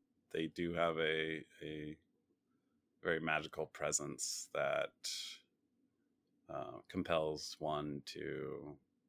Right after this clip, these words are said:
uh, care for them and protect them and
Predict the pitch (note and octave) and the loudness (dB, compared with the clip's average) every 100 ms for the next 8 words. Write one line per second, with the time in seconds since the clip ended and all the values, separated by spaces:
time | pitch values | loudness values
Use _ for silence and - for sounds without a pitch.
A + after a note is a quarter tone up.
0 | - C#2 C2+ C#2 _ _ _ _ _ _ | -20 -20 -20 -20 _ _ _ _ _ _
1 | _ _ _ _ _ _ - E2 D#2 D#2 | _ _ _ _ _ _ 4 6 6 -2
2 | C#2+ B1+ C#2 - - D2 D2 D2 C#2+ - | -4 -4 -6 -10 -10 -8 -8 -8 -12 -18
3 | _ _ _ - D2 D2 - - C#2 C2+ | _ _ _ -16 -2 0 0 -4 -6 -6
4 | C#2+ C#2+ _ - C#2+ C#2 C#2 C2+ C2 C2+ | -8 -14 _ -18 -10 -8 -8 -8 -10 -10